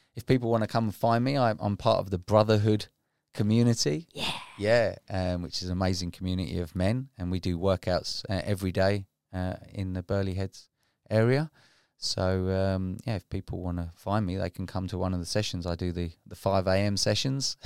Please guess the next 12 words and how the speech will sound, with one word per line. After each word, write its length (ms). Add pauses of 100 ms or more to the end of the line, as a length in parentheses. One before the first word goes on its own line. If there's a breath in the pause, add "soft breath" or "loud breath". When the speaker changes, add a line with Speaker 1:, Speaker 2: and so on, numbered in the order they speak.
(120)
Speaker 1:
<laughs> 220
Speaker 2:
Nice. 520
What 100
time 200
do 60
you 60
wake 200
up? 200 (480 loud breath)
Speaker 1:
Uh, 160
quarter 280
to 120
five. 400